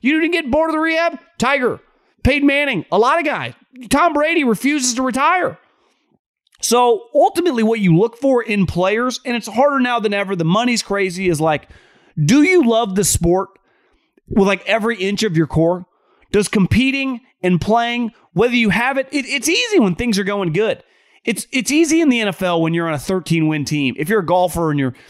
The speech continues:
shooting under par every round, if you're a tennis player and you're competing in Wimbledon in the finals, right? Just if you're an F one racer and you win a race, how do you do when you suck? How do you do when you get bounced in the first round?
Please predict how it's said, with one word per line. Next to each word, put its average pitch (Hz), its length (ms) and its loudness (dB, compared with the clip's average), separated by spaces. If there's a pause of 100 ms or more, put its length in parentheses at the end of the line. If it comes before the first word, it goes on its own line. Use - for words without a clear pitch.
(100)
shooting 214 340 4
under 185 180 0
par 175 320 2
every 151 160 -2
round, 143 380 -2
if 131 100 -8
you're 196 100 0
a 156 40 -4
tennis 190 300 -4
player 165 360 -2
and 147 80 0
you're 135 80 0
competing 196 380 -2
in 143 160 -2 (200)
Wimbledon 190 520 0
in 170 80 -2
the 156 80 -2
finals, 156 640 -2 (400)
right? 240 240 0
Just 226 240 -4
if 190 140 -4
you're 240 120 0
an 226 60 -2
F 196 160 -2
one 220 220 0
racer 185 260 -2
and 170 80 2
you 165 80 2
win 196 160 0
a 180 60 -2
race, 175 380 -2 (360)
how 247 100 0
do 415 80 2
you 392 80 0
do 302 140 0
when 277 160 2
you 180 80 4
suck? - 600 0 (320)
How 254 100 0
do 320 80 2
you 311 60 -2
do 311 100 2
when 277 80 2
you 254 60 0
get 175 180 -2
bounced 240 300 -2
in 220 80 2
the 165 40 2
first 156 300 -4
round? 120 280 -6